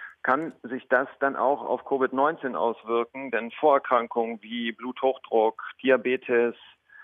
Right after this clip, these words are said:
Herz-Kreislauf-Erkrankungen machen sie, ähm, vulnerabler, also stecken sie schneller an und wenn sie sich anstecken, haben sie eher schlechtere Verläufe. Das sind Beispiele für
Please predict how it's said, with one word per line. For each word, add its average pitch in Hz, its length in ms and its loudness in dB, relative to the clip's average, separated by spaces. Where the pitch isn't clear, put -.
Herz-Kreislauf-Erkrankungen 131 1800 0
machen 139 520 -4
sie, 147 380 -4
ähm, 139 580 -2
vulnerabler, 143 720 2
also 120 320 -8
stecken 127 340 -10
sie 131 100 -10
schneller 123 360 2
an 127 180 0
und 143 140 -4
wenn 147 160 -4
sie 139 120 -8
sich 107 140 -8
anstecken, 120 560 -6
haben 127 200 -2
sie 120 120 -8
eher 127 200 2
schlechtere 123 440 -2
Verläufe. 123 800 2
Das 120 120 0
sind 120 260 -6
Beispiele 147 760 2
für 131 440 2